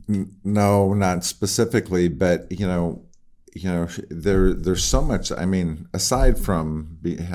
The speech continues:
over the years and out now, uh, two of the couples were, we went to school with, and they were couples that kind of actually ju-, one of them was married while we were in dental school, and then the other ones,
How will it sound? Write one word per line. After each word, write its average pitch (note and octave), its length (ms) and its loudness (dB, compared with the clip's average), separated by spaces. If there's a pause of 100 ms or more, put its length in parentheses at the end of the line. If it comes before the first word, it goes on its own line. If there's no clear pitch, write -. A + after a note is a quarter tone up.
(140)
over D#2 320 -6
the D2+ 160 -6
years D2+ 320 -6
and D2 100 -6
out C#2+ 180 -8
now, C#2 460 -8
uh, C#2 340 -8 (840)
two C3 180 4
of G2+ 60 6
the F2 80 2
couples D#2+ 680 2
were, D2 460 -2
we D2+ 160 -6
went C#2+ 220 -8
to C#2+ 80 -8
school C#2+ 340 -2
with, - 380 -10 (200)
and C#2 320 -8
they C2+ 120 -10
were B1+ 260 -8 (400)
couples C#2+ 360 -8
that - 180 -12
kind B1 180 -10
of B1 160 -12 (640)
actually C2+ 320 -12
ju-, B1 260 -14
one E2 240 -4
of F2 80 -2
them D2+ 180 -6
was C#2+ 180 -8
married C#2+ 400 -6
while C2+ 280 -8
we C2 200 -10
were C2 120 -8
in B1 140 -10
dental B1+ 260 -12
school, B1+ 500 -10
and B1 140 -12
then B1 180 -12
the A#1+ 160 -12
other B1 120 -14
ones, B1+ 420 -12